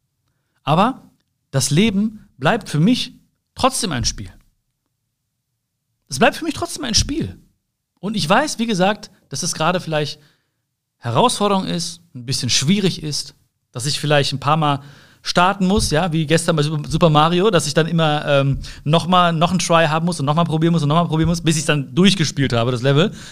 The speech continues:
Aber ich weiß, das ist gerade etwas, was nicht so schön ist. Aber das Leben, das ist ein Spiel. Lass dir also niemals, ja, lass dir niemals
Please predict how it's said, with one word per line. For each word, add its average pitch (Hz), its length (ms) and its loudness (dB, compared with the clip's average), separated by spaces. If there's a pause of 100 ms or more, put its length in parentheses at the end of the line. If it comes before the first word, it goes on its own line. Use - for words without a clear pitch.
(420)
Aber 175 200 2
ich 139 120 0
weiß, 185 280 2
das 175 100 -6
ist 190 140 -6
gerade 180 260 -2
etwas, 170 340 -2 (300)
was 151 160 -2
nicht 170 100 2
so 170 100 -2
schön 143 280 0
ist. - 180 -8
Aber 190 420 -2 (300)
das - 200 -2
Leben, 165 420 0 (120)
das 120 120 -8
ist 165 80 -6
ein 160 100 0
Spiel. 151 220 2
Lass 180 200 2
dir - 100 -2
also 156 180 -2
niemals, 165 640 0
ja, 123 140 -4
lass 156 240 -4
dir 185 100 0
niemals 202 800 4